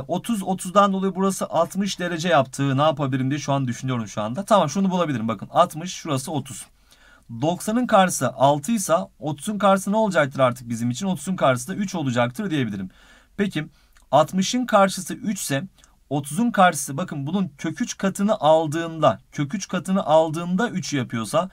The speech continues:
o zaman bu bölgede kök üç olacaktır diye söyleyebiliriz biz. Orayı kök üç bulduk. Şimdi ben şu üçgeni biraz boyayayım. O üçgeni dışarıya alayım, daha rahat hareket edelim. Soruyu bitirdik şu anda zaten de son noktada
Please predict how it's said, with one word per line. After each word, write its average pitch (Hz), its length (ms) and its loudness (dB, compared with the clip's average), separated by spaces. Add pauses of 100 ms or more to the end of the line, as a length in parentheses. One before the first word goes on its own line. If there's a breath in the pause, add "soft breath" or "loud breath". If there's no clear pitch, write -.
(280 loud breath)
o 156 100 -6
zaman 190 360 2
bu 240 100 0
bölgede 131 480 0 (280 soft breath)
kök 185 200 -2
üç 220 120 -2
olacaktır 139 560 0
diye 196 160 0
söyleyebiliriz 139 680 -2
biz. 98 200 -12
Orayı 190 260 0
kök 165 180 -2
üç 139 120 -10
bulduk. 101 340 -6 (320 soft breath)
Şimdi 226 180 0
ben 240 220 4
şu - 200 -6
üçgeni 226 480 -2
biraz 202 440 4
boyayayım. 196 420 0
O 208 140 0
üçgeni 185 380 -4
dışarıya 214 380 2
alayım, 185 260 0
daha 175 200 4
rahat 131 180 4
hareket 117 260 -2
edelim. 135 240 -2
Soruyu 202 280 0
bitirdik 202 320 0
şu 180 140 0
anda 135 160 0
zaten 135 360 2
de 151 60 -6
son 180 280 -2
noktada 170 520 0